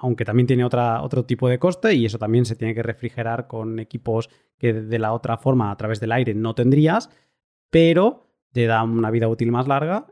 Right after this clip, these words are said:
y una mayor eficiencia, te olvidas del polvo, o al menos es mucho más fácil controlarlo,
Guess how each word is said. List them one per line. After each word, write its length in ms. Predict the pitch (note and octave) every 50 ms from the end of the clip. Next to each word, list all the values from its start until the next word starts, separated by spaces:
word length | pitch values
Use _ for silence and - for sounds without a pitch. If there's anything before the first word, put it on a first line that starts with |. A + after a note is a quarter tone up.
| G4 E4
y 380 | - A#2 G#2 G#2 G2+ G2+ G2
una 400 | G2 G2 G#2 G#2 G#2 G#2+ G#2+ G#2+
mayor 460 | G#2+ G#2+ G#2+ G#2+ G#2+ G#2+ G#2+ A2 A2+ A#2
eficiencia, 800 | A#2+ - C#3 C3 - D3 D3 D3+ D3 - E3+ F3+ G#3+ C4 - _ _ _ _ _ _ _ _ _ _
te 80 | G#2 G2+
olvidas 400 | G2 G2 G#2 G#2 G#2+ A2 G#2+ G#2+
del 260 | A2+ A2 G#2+ A2 G#2+
polvo, 420 | - - C#3 C#3+ D3+ D3 D#3 G3+
o 240 | C4 C#4 A#2 A2 G#2
al 100 | G2+ G2
menos 360 | G#2 G#2 G2+ G#2 G#2 G#2+ G#2
es 160 | A2+ G#2+ G2 G2+
mucho 220 | A2 G#2 - A2
más 120 | G#2 G#2 -
fácil 200 | - A2 A#2 A2+
controlarlo, 680 | - A#2 A#2 B2 B2+ B2 B2 A#2+ B2 C#3+ F3 - _